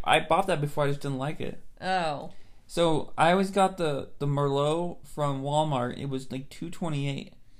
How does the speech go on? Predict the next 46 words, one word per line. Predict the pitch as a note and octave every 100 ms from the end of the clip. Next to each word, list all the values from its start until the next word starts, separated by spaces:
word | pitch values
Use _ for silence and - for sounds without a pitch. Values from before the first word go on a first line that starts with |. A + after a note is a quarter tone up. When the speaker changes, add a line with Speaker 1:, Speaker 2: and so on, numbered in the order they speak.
| - - -
Speaker 2:
<laughs> | - - - - A3 C#4
Speaker 1:
Or, | E3 E3+
'cause | E3 G3
I |
think | G3+ C4
sometimes | C4 C4 A#3+
it | G#3
might | F#3
have | G3+
been | F3+
cheaper | D3+ F#3+ G#3+ F#3
than | C3+ B2+ B2
that. | B2+ D3
It |
was, | D#3 -
yeah, | - D#3
it | C3+
was | F3+
really | G3 E3
cheap. | D3 A#2+ -
Two | - G3+
twenty-eight, | G3 F#3 F3+ F3
two | F3 F#3+
forty-eight | F3 E3+ D#3+ D#3+ D3+ D3+ - - -
for | -
a | D3+
whole | - F3+
bottle | F3 D#3+ C#3+
of | C3+
wine. | B2+ B2 A#2+ D3 - - - -
And | C3 C3+ C3+ B2 -
I | -
would | D#3
drink, | D#3 D#3 D#3
like, | D3+ C3 - - - - - - - - - - - - - - -
like | D3 -
a, | B2+ -
like, | - -
a | A#2+ A2+
bottle | - - - D3 C#3+ C#3+ D3
or | C#3+ C#3
more | C3 C3+ C#3
of | C3+
wine | C3 C3+ C3
every | C3 C3
night. | C3+ B2+ A#2+